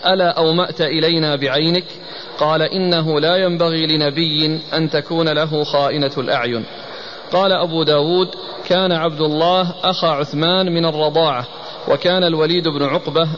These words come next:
أخا عثمان لأمه، وضربه عثمان الحد إذا، إذ، إذ شرب الخمر.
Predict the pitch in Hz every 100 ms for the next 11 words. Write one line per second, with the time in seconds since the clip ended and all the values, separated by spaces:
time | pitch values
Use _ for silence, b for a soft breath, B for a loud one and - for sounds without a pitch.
0 | - 170 165 151 139 147 143 160 165 160
1 | 165 - 147 151 165 143 131 - - B
2 | B - 143 156 185 170 156 156 143 143
3 | 147 170 175 156 135 175 147 165 165 156
4 | 151 143 - 165 139 - - 196 185 123
5 | - - 185 180 147 131 - 135 117